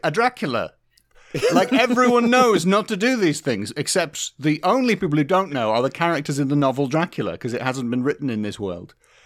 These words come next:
Speaker 1: which makes you, uh, really vulnerable to Dracula. <laughs> Um, and, yeah, uh, uh, vampires are perhaps the best example of, like, the rules of vampires.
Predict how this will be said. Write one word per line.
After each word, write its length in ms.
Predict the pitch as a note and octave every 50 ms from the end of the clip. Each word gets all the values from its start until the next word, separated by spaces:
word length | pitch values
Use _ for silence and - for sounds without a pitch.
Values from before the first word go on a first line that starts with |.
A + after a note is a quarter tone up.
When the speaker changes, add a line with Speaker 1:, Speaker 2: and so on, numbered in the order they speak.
| _ -
Speaker 1:
which 200 | C#3 C#3 - -
makes 220 | D#3+ D#3+ D#3 -
you, 180 | E3 E3+ D#3 -
uh, 140 | E3+ E3 D#3+ D#3 C#3+ D#3 D3 - -
really 440 | - B2+ A#2+ C#3 G#3+ D#4+ B3 E3 C#3+
vulnerable 420 | A#2+ E3+ G3 G#3 G3 F#3 F3+ A3+
to 140 | - - G#3+
Dracula. 640 | F#3+ A#3+ D4 D#4 - - - C#3 G#2+ F2+ D#2+ - - _ _ _ _ _ _ _ _ _ _ _ _ _ _ -
<laughs> 60 | B2 - - C#3 - - - - - A#3+ - - B3 A3 - A#3+ A3 - E4+ - - - - - -
Um, 340 | C#3 C#3 C#3 D3 C#3+ - - _ - - - - - D#3
and, 280 | D3+ D3+ D#3 D#3 D3+ - -
yeah, 340 | F3 D#3 D3 - B2 C#3+ D3 - -
uh, 60 | F3+
uh, 60 | - - _ _ _ _ -
vampires 680 | - - F#3+ F3+ F#3 G#3 F#3 D3 D#3+ D3 C3+ C3+ B2+
are 120 | C#3+ C#3 B2+
perhaps 300 | - C3+ C3 B2+ - -
the 80 | C3
best 180 | B2+ C3 B2 -
example 380 | A2+ - B2+ A#2+ A#2 - A#2
of, 100 | A2 G2
like, 160 | A#2+ B2 A#2 A#2+
the 80 | B2+
rules 400 | B2+ C#3 D3+ D#3+ D#3 C#3+ B2 G#2
of 140 | B2 A#2+ G#2
vampires. 640 | A#2 B2 A#2 A2+ - A2 F#2+ F#2 F2+ F2 E2+ -